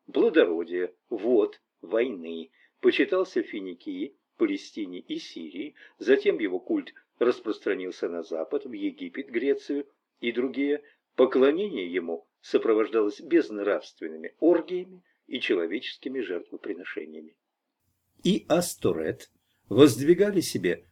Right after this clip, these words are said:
храмы рядом с храмами невыразимого Уиув, пророки Израиля, не иудеев, хранили тайное и священное учение, невзирая на катаклизмы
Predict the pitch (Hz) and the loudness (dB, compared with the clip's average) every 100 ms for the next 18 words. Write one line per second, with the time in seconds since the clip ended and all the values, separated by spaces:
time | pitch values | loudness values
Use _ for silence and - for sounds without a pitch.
0 | - - 127 117 92 104 123 - 127 123 | -4 4 6 6 4 -2 -2 2 4 4
1 | 123 123 - 113 123 117 120 120 - - | 0 -2 0 2 4 4 2 0 -8 -4
2 | 107 120 127 117 110 120 104 117 117 110 | 4 6 6 4 2 2 0 0 2 2
3 | 113 113 _ _ _ - 143 143 131 131 | 2 0 _ _ _ 2 6 6 6 4
4 | 127 123 - 117 120 - _ 101 92 104 | 0 -2 -2 2 2 -2 _ -4 4 4
5 | 117 123 _ _ _ - 104 107 135 131 | 4 -2 _ _ _ 4 6 6 4 4
6 | 101 - _ - 120 104 85 80 82 82 | 2 0 _ -2 0 2 0 0 0 0
7 | 131 139 _ _ 185 127 - 123 139 165 | -2 -6 _ _ 2 2 2 2 2 2
8 | 170 92 78 - _ _ - 131 135 147 | 2 2 -2 -10 _ _ 4 8 8 6
9 | 139 120 131 117 104 101 95 98 _ - | 2 4 4 4 4 0 -2 -4 _ -2
10 | 127 - 113 117 - 101 92 87 90 - | -2 0 -2 -2 -2 0 0 -4 -4 -4
11 | 120 - 87 80 87 156 _ _ - 104 | -4 -4 -4 -4 -6 -8 _ _ -2 0
12 | 104 107 98 90 85 85 82 - 143 135 | 2 4 4 4 2 -2 -4 4 4 4
13 | 90 - 78 71 98 165 | 0 -4 -10 -8 -6 -6